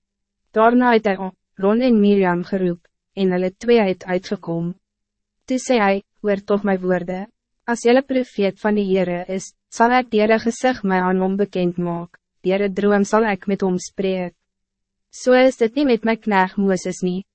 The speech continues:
in my hele huis is hy getrou. Mond tot mond spreek ek met hom, en deur aanskouing en nie deur duister woorde nie,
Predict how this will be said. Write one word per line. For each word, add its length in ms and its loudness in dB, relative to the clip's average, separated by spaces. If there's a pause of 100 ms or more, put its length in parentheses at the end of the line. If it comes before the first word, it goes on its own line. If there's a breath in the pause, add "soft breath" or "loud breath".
(160)
in 100 -2
my 140 2
hele 340 4
huis 300 0
is 180 -8
hy 120 0
getrou. 560 -4 (720)
Mond 300 4
tot 200 0
mond 260 2
spreek 460 -2
ek 220 -2
met 160 -2
hom, 220 -2 (260)
en 80 4
deur 240 2
aanskouing 640 0
en 120 0
nie 200 4
deur 160 4
duister 480 0
woorde 400 -2
nie, 220 -2